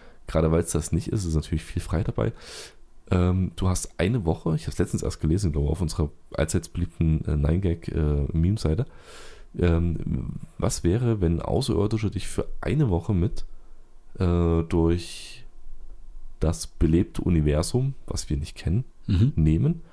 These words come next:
Speaker 1: dafür aber fünfzehn Jahre auf der Erde vergehen würden? Ich würde einfach die Erfahrung dieser einen Woche mit in meinem Traum mitnehmen, ohne fünfzehn
Speaker 2: Ah,
Speaker 1: Jahre
Speaker 2: okay,
Speaker 1: auf der
Speaker 2: ja,
Speaker 1: Erde
Speaker 2: das
Speaker 1: zu altern.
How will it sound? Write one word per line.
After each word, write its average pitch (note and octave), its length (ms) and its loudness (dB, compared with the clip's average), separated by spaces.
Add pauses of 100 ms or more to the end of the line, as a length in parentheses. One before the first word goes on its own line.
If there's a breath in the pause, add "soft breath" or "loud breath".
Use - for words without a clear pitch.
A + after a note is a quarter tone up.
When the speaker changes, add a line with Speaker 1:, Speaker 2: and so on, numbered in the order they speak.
(360 loud breath)
Speaker 1:
dafür - 340 2
aber F2 140 -2
fünfzehn - 360 -2
Jahre D#2+ 200 2
auf D2 100 -2
der - 80 0
Erde D2 140 2
vergehen - 340 0
würden? C#2 200 0 (340 loud breath)
Ich - 120 -2
würde - 140 -2
einfach E3 160 2
die - 140 -4
Erfahrung B2+ 380 2
dieser G#2+ 180 2
einen D#2+ 180 4
Woche C#3+ 220 2
mit C3 160 -4
in G2+ 80 2
meinem F#2 180 0
Traum G#2 280 0
mitnehmen, A2+ 320 0
ohne G2+ 180 2
fünfzehn - 380 0
Speaker 2:
Ah, - 20 4
Speaker 1:
Jahre C4+ 160 4
Speaker 2:
okay, - 80 2
Speaker 1:
auf - 100 2
der - 120 2
Speaker 2:
ja, - 40 2
Speaker 1:
Erde E3 80 2
Speaker 2:
das - 80 -4
Speaker 1:
zu - 120 -2
altern. - 240 -2